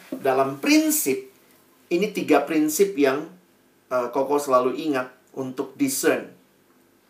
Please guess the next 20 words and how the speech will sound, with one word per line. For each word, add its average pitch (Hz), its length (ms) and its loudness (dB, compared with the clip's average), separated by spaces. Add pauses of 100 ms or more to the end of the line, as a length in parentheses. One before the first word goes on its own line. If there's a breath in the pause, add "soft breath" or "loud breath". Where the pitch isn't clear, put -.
(140)
Ini 185 200 4
prinsip 180 320 2
awal 156 320 8
untuk 135 240 0
discern 131 400 -2
ya. 156 160 0 (480 soft breath)
Apakah 135 400 2
itu 143 80 0
memuliakan 127 560 -2
Allah? 135 480 4 (720 soft breath)
Kalaupun 139 480 6
itu 151 180 0
memuliakan 131 640 2
Allah, 147 380 6
tanya 135 400 0
lagi. 156 400 4 (640)
Ya, 151 160 2
selebih 143 400 2
jauh 131 260 6
lagi. 135 320 6